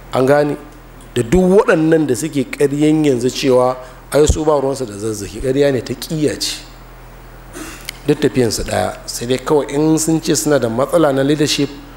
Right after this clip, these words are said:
to mun yadda. An gane wannan? Amma aƙidan uwarta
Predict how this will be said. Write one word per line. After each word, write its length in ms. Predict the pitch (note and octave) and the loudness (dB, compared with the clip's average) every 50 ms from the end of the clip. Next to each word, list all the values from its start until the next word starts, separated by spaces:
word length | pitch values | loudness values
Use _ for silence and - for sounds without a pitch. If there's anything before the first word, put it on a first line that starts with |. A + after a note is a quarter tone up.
| - - | -14 -8
to 80 | - G#2+ | -4 -2
mun 180 | G#2+ A2+ A2+ A2 | 0 0 2 0
yadda. 300 | G#2+ F#2+ - - - - - - - - - - - - - - - - - - - - - - - - - - - - - | -2 -2 -4 -8 -14 -14 -16 -18 -20 -20 -20 -20 -20 -20 -20 -20 -20 -20 -20 -20 -20 -20 -20 -20 -20 -20 -20 -20 -14 -6 -2
An 100 | - C3 | 0 2
gane 240 | C3+ D3 D3 D3+ D3 C#3+ | 4 4 4 4 4 4
wannan? 280 | C#3+ D3 D3 C#3+ C#3 C#3 - - - - - - - - - - | 2 0 0 -2 -6 -6 -10 -18 -20 -20 -20 -20 -20 -20 -14 -10
Amma 200 | - A2+ A#2 C3+ C3+ C3 B2 | -6 -2 0 2 2 0 -2
aƙidan 440 | - - - C3+ C3+ B2 A#2+ A2+ - - | -4 -6 -4 -2 0 0 0 -2 -2 -2
uwarta 460 | B2+ B2+ B2+ C3+ C#3 - - - A2 | -2 2 2 2 2 0 -2 -6 -6